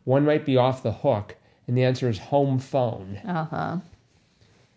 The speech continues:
Speaker 1: I, once again, have been tricked. I get tricked by phones. I get tricked by A T Ms.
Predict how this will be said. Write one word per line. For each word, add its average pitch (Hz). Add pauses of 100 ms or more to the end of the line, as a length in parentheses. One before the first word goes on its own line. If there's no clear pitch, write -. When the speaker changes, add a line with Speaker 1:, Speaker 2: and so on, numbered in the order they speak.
(300)
Speaker 1:
I, 107
once 131
again, 120
have 98
been 98
tricked. -
I 120
get 113
tricked 160
by 110
phones. 196
I 127
get 107
tricked 175
by 113
A 170
T 156
Ms. -